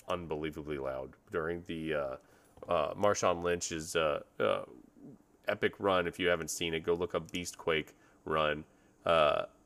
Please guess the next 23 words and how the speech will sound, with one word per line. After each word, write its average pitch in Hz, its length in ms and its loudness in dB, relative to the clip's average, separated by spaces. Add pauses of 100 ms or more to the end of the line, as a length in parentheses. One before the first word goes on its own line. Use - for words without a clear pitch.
(180)
it - 280 -6
got 104 240 4
so 101 340 2
loud 82 600 2 (460)
that 85 180 2
it 76 120 2
actually 85 320 -4
registered 78 520 -4
as, 73 220 -2 (100)
uh, 78 320 -4 (100)
an 90 160 -2
earthquake. - 560 -10 (760)
Um, 80 560 4 (520)
on 107 160 0
the 101 60 0
receiving 117 520 -2
end, 113 300 -2 (840)
really 117 260 0
focused 170 320 -2
on 123 100 2
the 95 60 0
tight 101 300 2
ends. 101 280 0